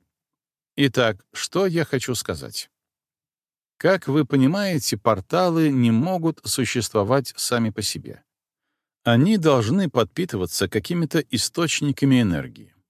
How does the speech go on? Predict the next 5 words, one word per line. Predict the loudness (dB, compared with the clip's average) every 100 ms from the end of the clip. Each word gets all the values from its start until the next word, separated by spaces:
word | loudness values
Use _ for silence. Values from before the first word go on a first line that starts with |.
| _ _ _ _ _
Мы | -2 0
думаем, | 0 0 2 2 0 -2 -6
что | -14 -4 -2 0
этими | -2 0 0 0
источниками | -2 -2 -2 -2 -4 -2 0 2 0